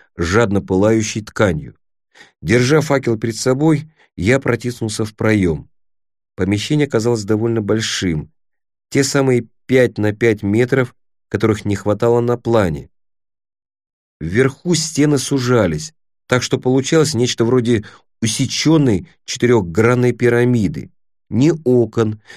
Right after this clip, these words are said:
ни других дверей в комнате не было. На двух дощатых ящиках у противоположной стены косо стояла картина в деревянной раме. Бородатый мужчина в терновом венке. Иисус Христос.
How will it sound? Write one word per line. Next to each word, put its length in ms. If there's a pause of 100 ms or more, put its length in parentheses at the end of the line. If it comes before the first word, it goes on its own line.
ни 140
других 460
дверей 300
в 100
комнате 420
не 260
было. 340 (640)
На 100
двух 260
дощатых 560
ящиках 640 (200)
у 100
противоположной 800
стены 500 (180)
косо 240
стояла 340
картина 560
в 60
деревянной 460
раме. 380 (600)
Бородатый 460
мужчина 640 (220)
в 80
терновом 560
венке. 680 (680)
Иисус 420
Христос. 640